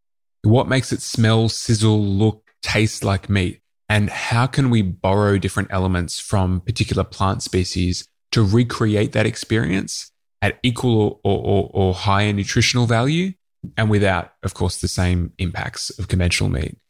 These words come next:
And so there are companies that have, have looked at, uh, you know, using different kinds of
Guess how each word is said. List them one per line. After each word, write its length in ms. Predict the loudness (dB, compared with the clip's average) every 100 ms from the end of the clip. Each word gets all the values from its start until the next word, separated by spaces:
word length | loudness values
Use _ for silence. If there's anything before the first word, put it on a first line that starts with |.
| _ _ _ _ -20 -20 -20 -20 _
And 220 | 0 2 2
so 400 | 2 4 4 0 -4 _ _ _ _ _ _ 0
there 80 | 0
are 40 |
companies 520 | 2 0 2 2 2
that 240 | 0 -2 -2
have, 460 | 0 0 0 -6 -4
have 160 | -2 2
looked 460 | 2 0 -4 -12 -6
at, 400 | -4 -4 -6 -2
uh, 340 | 0 0 -2 -6 -6
you 120 | -2
know, 80 | -2 -4 -2
using 520 | 0 2 0 -2 -6 _ _ _ _ -8 -2
different 260 | -2 -2
kinds 320 | 0 2 2 2
of 300 | 0 -2